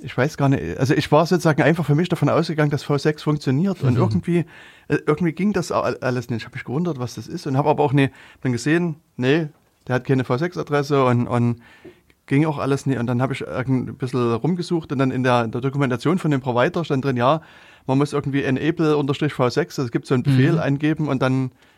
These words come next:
Speaker 1: wird's aktiviert. Und dann hab ich also enable V sechs eingeben, Rechner
Speaker 2: Aha.
Speaker 1: neu starten und dann war's da.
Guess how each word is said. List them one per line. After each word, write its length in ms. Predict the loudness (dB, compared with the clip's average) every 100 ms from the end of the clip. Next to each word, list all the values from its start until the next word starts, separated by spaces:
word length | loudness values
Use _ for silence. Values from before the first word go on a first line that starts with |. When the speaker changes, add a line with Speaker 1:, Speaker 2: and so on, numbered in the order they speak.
| _ -12
Speaker 1:
wird's 160 | -8
aktiviert. 260 | -8 -6 -4
Und 60 |
dann 100 | 0
hab 120 | 0 0
ich 80 |
also 140 | 0 0
enable 480 | -2 0 2 2 0
V 120 | 0
sechs 260 | -2 -2
eingeben, 460 | -2 -2 0 0 0
Rechner 280 | 0 0 0
Speaker 2:
Aha. 80 | 0
Speaker 1:
neu 80 |
starten 320 | 0 -2 -2 -6
und 120 | -4
dann 140 | -2
war's 160 | -2 -4
da. 120 | -6